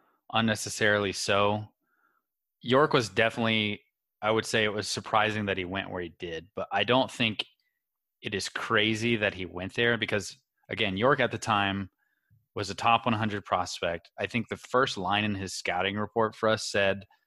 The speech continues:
that there were evaluators who thought York was the best pure hitter on the West Coast, which again, like, that would mean better than P C A, who went in the first round and no one batted an eye.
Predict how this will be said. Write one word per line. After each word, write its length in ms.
that 180
there 180
were 260
evaluators 760
who 80
thought 400
York 360
was 160
the 80
best 420
pure 200
hitter 260
on 100
the 80
West 320
Coast, 560
which 160
again, 540
like, 240
that 160
would 80
mean 220
better 180
than 160
P 200
C 220
A, 320
who 80
went 160
in 60
the 60
first 280
round 500
and 140
no 80
one 120
batted 300
an 120
eye. 360